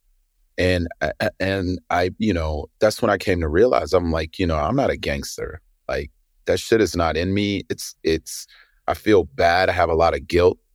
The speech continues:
for the things that I've done. And even though I was eighteen at the time, um, I still knew deep down in my heart that I wasn't living,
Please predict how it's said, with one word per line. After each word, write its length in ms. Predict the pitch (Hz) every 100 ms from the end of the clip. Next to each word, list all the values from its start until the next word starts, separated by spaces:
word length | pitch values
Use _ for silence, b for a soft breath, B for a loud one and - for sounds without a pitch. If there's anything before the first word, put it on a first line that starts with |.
| _ _ _ _ _ _
for 160 | - -
the 100 | 80
things 280 | 73 87 85
that 100 | 87
I've 240 | 82 71
done. 260 | - 87 92
And 120 | 85
even 180 | 92 113
though 80 | 98
I 60 |
was 180 | 90 80
eighteen 460 | 92 85 - 87 90
at 80 | 85
the 80 | 92
time, 460 | - 87 92 98 - b b b
um, 520 | 78 78 73 65 67 73 _ _ _ _ _ _ _ _ _ _ _ -
I 100 | 87
still 380 | - 117 98
knew 580 | 82 87 101 98 90 80
deep 220 | 78 92 85
down 220 | 90 85
in 80 | 76
my 160 | 73
heart 320 | 73 104 90 -
that 100 | 82
I 80 | 78
wasn't 420 | 76 87 82 76
living, 600 | 80 87 85 80 76 73